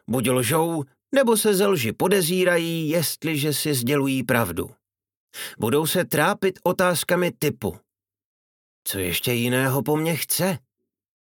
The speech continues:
Takže když se někomu upřímně přiznáte, že vaším důvodem k sexu je sex,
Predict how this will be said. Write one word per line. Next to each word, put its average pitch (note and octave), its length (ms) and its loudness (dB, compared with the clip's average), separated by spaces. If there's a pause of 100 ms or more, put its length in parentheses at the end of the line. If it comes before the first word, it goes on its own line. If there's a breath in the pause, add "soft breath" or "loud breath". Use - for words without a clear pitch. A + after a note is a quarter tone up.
(540 loud breath)
Takže A#2+ 300 0
když F#3+ 280 0
se D#3 140 0
někomu D#3 440 0 (100)
upřímně A#2+ 680 0
přiznáte, F#3 760 0
že G#2 160 0
vaším B2+ 400 0
důvodem C3+ 560 0
k - 60 -6
sexu A#3+ 420 -2
je G2+ 180 0
sex, - 520 -4